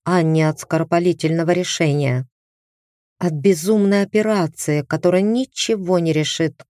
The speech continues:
кроме потенциальной возможности жить какой-то мифической полной жизнью.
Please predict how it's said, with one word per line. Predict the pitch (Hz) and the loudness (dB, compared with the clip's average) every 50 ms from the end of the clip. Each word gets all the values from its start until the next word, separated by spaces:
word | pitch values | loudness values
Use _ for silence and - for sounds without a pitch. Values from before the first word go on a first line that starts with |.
| _ _ _ - | _ _ _ -2
кроме | - 180 196 190 185 180 | 0 2 4 6 4 4
потенциальной | 175 - 175 175 - 180 180 175 - - 190 185 180 175 175 175 175 175 | 4 2 0 0 2 0 0 0 0 0 2 2 4 4 4 4 4 4
возможности | 165 180 175 - 185 196 214 226 214 170 165 160 156 147 - - - 165 | 4 2 2 0 0 0 0 0 -2 0 0 0 0 -2 -2 -2 0 0
жить | 151 156 160 175 226 240 - - - - _ | 0 0 -2 -2 -2 -2 -4 -6 -10 -10 _
какой-то | - 185 180 - - 202 196 196 196 | -4 -4 -2 0 2 2 2 2 2
мифической | 185 190 185 190 196 190 - - 220 220 214 - - 208 - - - 208 | 2 4 2 2 2 0 -2 -2 -2 -2 -2 -2 -4 -4 -2 -2 -4 -4
полной | 208 - 214 214 214 214 214 220 226 | -2 0 0 2 2 2 2 2 0
жизнью. | 220 202 196 208 208 175 151 139 143 147 151 139 131 127 | 0 0 0 2 2 2 0 -2 -2 -2 -2 -2 -2 -6